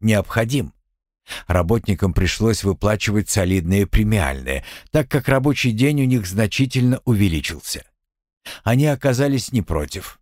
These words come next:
Всем нравились приключения в волшебном мире, за которые они получали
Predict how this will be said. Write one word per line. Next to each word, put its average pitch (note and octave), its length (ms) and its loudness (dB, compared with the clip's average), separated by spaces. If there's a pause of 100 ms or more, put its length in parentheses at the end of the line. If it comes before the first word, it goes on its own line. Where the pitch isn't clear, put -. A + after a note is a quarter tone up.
(380)
Всем E3 400 0
нравились D3 560 2
приключения C3 880 0
в G2 60 -6
волшебном G#2 640 0
мире, D2+ 420 0 (240)
за D2+ 160 0
которые D#2+ 500 2
они G#2 260 2
получали G2 680 0